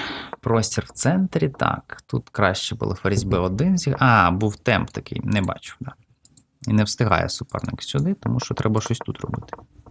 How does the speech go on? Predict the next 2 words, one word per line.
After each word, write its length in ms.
Такс. 800
Окей. 540